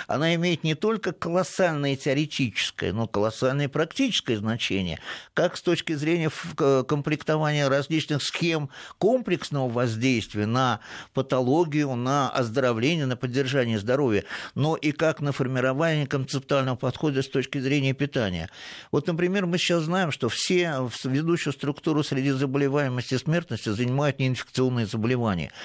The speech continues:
То есть заболевания, вызванные стилем жизни, а не какими-то микробными, там, вирусными факторами.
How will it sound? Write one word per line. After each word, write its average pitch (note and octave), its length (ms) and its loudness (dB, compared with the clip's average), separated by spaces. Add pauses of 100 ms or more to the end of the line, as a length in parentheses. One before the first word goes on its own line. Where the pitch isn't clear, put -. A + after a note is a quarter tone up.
(140)
То A2 60 0
есть A2 80 0
заболевания, C#3 500 0
вызванные C3+ 480 0
стилем C3 480 0
жизни, G2+ 440 2
а A#2 120 -2
не C3 100 0
какими-то B2+ 520 -2
микробными, A#2+ 640 0
там, G2+ 580 2
вирусными A#2+ 480 0
факторами. G2+ 560 -2